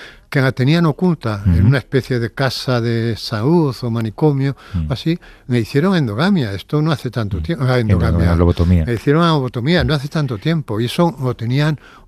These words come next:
Speaker 1: oculto. Y luego hay una película muy famosa de los años setenta, que es Alguien voló sobre el nido del cuco,
Speaker 2: Ujú.
Speaker 1: que también, eh, se practicaba, no sé si ahora, yo espero que no.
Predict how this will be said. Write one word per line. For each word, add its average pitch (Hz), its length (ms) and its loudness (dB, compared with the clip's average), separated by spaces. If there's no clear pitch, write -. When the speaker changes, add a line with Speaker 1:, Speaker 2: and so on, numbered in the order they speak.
Speaker 1:
oculto. 143 640 -2
Y 120 80 -4
luego 143 260 2
hay 151 100 2
una 143 260 0
película 147 580 0
muy 143 140 0
famosa 143 500 -2
de 127 80 -2
los 117 200 -6
años 131 240 -4
setenta, 131 480 -2
que 127 140 -6
es - 120 -8
Alguien 127 380 -2
voló 123 220 -2
sobre 117 320 -6
el 113 120 -2
nido 131 260 -2
del 127 140 -2
cuco, - 400 -4
Speaker 2:
Ujú. 78 120 0
Speaker 1:
que 143 140 -2
también, 131 680 -2
eh, 117 140 -4
se 120 160 -4
practicaba, 117 600 -4
no 127 180 0
sé 151 160 -2
si - 160 -4
ahora, 120 480 2
yo 104 120 -6
espero 143 280 -2
que 113 140 -4
no. 147 160 2